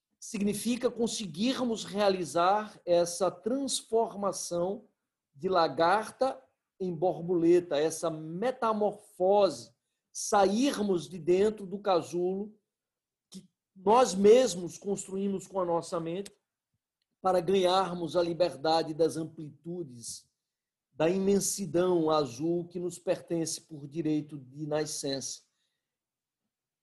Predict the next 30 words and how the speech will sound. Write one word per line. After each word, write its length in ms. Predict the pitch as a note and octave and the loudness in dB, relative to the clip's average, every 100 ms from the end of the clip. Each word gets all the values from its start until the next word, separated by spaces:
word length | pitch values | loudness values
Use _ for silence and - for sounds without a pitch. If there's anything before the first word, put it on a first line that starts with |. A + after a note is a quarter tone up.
| _ | _
Nos 220 | E3+ F#3+ | 2 4
libertarmos 920 | G3+ G3+ F#3+ - G#3+ A3 F#3 F#3 D#3+ | 6 6 6 6 8 8 6 4 2
da 160 | - F3+ | 4 2
dor 640 | B2+ E3+ A3 C#4 C#4+ - | 4 6 8 8 4 -2
e 80 | G#3+ | -8
do 160 | E3+ G#3+ | -6 -6
sofrimento 1000 | - A3+ A3 A3 G#3 F3+ F3 F3 - _ _ _ _ _ _ _ - | 0 0 0 -4 0 4 4 2 -6 _ _ _ _ _ _ _ -6
que 40 | |
nasce 640 | E3+ E3 D#3 D3+ - - - _ _ _ _ _ | 0 0 0 -4 -8 -12 -18 _ _ _ _ _
com 180 | - F3 | -6 0
o 80 | D#3 | 2
ego. 300 | C#3+ C3 A#2 | 4 2 0
Viver 760 | A#2 E3+ B2 B2+ G#3+ C#4 G3+ - | -10 -10 -2 6 6 8 4 2
através 1000 | F3+ F3+ E3+ - D#3+ D3+ C#3 C3 - - _ _ _ _ _ | -6 -2 -2 0 2 2 0 -10 -16 -20 _ _ _ _ _
do 100 | C#3 | -18
personagem, 880 | D3 G3 - E3 D3 C#3 C#3+ C#3+ F3+ _ _ _ _ _ _ _ | -6 -4 -4 -6 -4 -2 -2 -4 -10 _ _ _ _ _ _ _
viver 460 | D3+ D3+ F3 C4 | -12 2 6 8
essa 260 | B3 - G3+ | 6 2 2
existência 520 | F3 D#3 F#3+ E3+ F3 | 0 -2 -6 -6 -6
através 340 | D#3+ D#3+ E3+ | -6 -2 -2
do 60 | C#3 | -4
nosso 240 | D#3 - | -10 -10
personagem 600 | - D#3+ F#3+ D#3 D3+ D3 | -10 -10 -8 -4 -2 -2
é 40 | D#3 | -8
viver 320 | D#3 C#3 D#3+ | -10 -6 -6
em 120 | D3+ | -6
dor 480 | C#3+ C3+ D#3+ G3 - | -6 0 0 0 -4
e 100 | F#3+ | -10
em 80 | G3 | -8
sofrimento. 720 | G3 G3+ G3 G#3 F3 A#2 - | -6 -8 -8 -10 -10 -10 -14